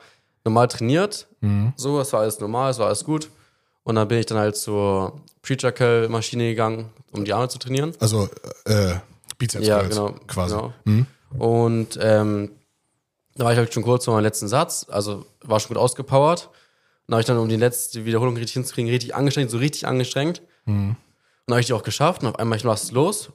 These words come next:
Speaker 1: Einmal war mir so, „Hä, was denn jetzt?“ So auf einmal mein Arm hat, äh, der Arm hat so wenig, hat so gezittert, also nicht, der war so, soll ich sagen, da, als würde er eigentlich gerade jetzt innerhalb von einer Sekunde einschlafen.
Speaker 2: Mhm.
Speaker 1: So, mein Kopf hat wehgetan, ich hab so ein bisschen so getaumelt. Ich wollte, dann dachte ich so, „Okay,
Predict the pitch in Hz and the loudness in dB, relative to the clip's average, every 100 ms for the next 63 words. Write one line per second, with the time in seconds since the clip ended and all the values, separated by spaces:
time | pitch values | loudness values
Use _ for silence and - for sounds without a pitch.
0 | _ - 110 107 104 104 101 98 92 101 | _ -4 -2 0 0 -2 -4 -8 -8 -8
1 | 95 101 107 - - _ _ _ 107 113 | -8 -6 -6 -8 -14 _ _ _ -2 0
2 | 113 107 95 123 143 139 - - 110 104 | 0 0 0 2 2 0 -4 -10 -6 -6
3 | 101 113 131 117 113 107 120 110 - 110 | -4 -2 -2 -4 -6 -4 -4 -4 -4 -6
4 | 107 104 107 - 151 170 - - 104 104 | -6 -10 -10 -6 0 0 -2 -8 -8 -8
5 | - - - _ - 110 107 98 92 - | -8 -14 -20 _ -2 -2 0 -2 -4 -6
6 | _ _ _ _ _ _ _ _ - 104 | _ _ _ _ _ _ _ _ -8 -4
7 | 104 107 104 98 - 104 87 104 - 131 | 0 0 0 -6 -6 -6 -4 -6 0 2
8 | 123 90 127 117 120 117 131 131 - 127 | 4 2 0 2 2 4 2 2 -4 -4
9 | 123 110 135 127 120 101 117 - 95 95 | -2 0 0 0 -2 -2 -2 -2 -4 -4
10 | 87 - 101 95 117 135 _ _ - 101 | -10 -2 -2 2 0 -2 _ _ -4 -4
11 | 98 123 131 117 127 127 131 127 127 95 | -2 -2 0 0 -2 0 0 0 -2 -6
12 | 101 101 104 98 104 98 95 - - 117 | -8 -8 -8 -8 -8 -8 -10 -8 -4 -2
13 | 131 143 - _ - 110 107 107 107 104 | -2 -4 -10 _ -4 -2 -2 -2 -4 -4
14 | 104 - 92 | -6 -4 -8